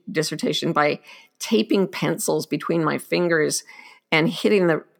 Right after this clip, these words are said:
keys of my computer with the eraser ends 'cause my fingers didn't work.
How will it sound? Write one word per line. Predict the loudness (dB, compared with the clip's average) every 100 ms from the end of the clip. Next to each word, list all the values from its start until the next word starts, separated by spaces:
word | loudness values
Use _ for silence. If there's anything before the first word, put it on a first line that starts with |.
| -4
keys | 0 2
of | 2
my | 0
computer | 0 -2 0 0
with | 0 0
the | 0
eraser | 2 2 2 -2
ends | -4 -6
'cause | -8 -4
my | -4
fingers | -2 0 2 4 2
didn't | 0 -4 -4
work. | -2 -4 -4